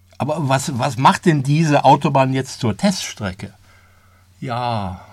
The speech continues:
äh, fünfundzwanzig Millionen erstmal, die dazu, äh, aus irgendeiner Ecke geholt wurden, bereitgestellt wurden.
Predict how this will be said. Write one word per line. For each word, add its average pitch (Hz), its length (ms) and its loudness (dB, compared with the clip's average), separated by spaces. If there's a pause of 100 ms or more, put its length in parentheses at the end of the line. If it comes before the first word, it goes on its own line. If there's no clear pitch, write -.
(100)
äh, 98 380 -10 (340)
fünfundzwanzig 110 680 -4
Millionen 113 800 -4
erstmal, 87 760 -6 (680)
die 95 220 -2
dazu, 104 540 -4 (120)
äh, 98 760 -8
aus 98 320 -6
irgendeiner 107 680 -4
Ecke 113 220 -8
geholt 104 520 -4
wurden, 127 380 -2 (280)
bereitgestellt 110 760 -4
wurden. 87 280 -10